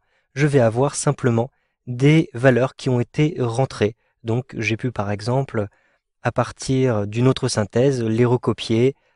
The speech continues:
à, les recopier à la main. Je souhaite vérifier qu'elles sont justes par rapport aux autres feuilles.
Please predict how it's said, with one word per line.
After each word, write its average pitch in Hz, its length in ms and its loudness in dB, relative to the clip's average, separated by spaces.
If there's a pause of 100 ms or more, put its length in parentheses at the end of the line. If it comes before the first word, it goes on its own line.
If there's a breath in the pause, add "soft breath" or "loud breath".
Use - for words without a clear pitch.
(160)
à, 120 60 -2 (220)
les 120 180 -2
recopier 120 340 -2
à 127 60 4
la 139 80 2
main. 123 160 0 (560)
Je 127 140 -2
souhaite 135 260 0
vérifier 120 380 -2
qu'elles 113 120 -4
sont 113 220 -4
justes 139 260 -2
par 117 160 -4
rapport 131 300 -2
aux 117 180 -2
autres 143 240 -4
feuilles. 110 320 -12